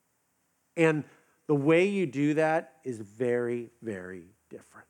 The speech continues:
So verse seven in Matthew five, "God blesses those who are merciful, for they will be shown mercy." Now, mercy,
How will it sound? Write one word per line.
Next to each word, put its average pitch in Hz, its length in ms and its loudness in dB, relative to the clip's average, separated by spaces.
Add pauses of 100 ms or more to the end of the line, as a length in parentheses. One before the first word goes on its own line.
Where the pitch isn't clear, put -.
(1300)
So 165 160 0
verse 170 320 4
seven 170 320 4
in 151 120 2
Matthew 151 380 0
five, 139 420 2
"God 165 420 2
blesses 160 580 -2
those 113 720 -12 (2750)
who 175 220 6
are 135 100 4
merciful, 127 880 -2 (580)
for 156 220 2
they 151 320 4
will 170 160 2
be 139 180 0
shown 127 680 -2 (440)
mercy." 117 600 -6 (320)
Now, 175 160 6
mercy, 208 840 2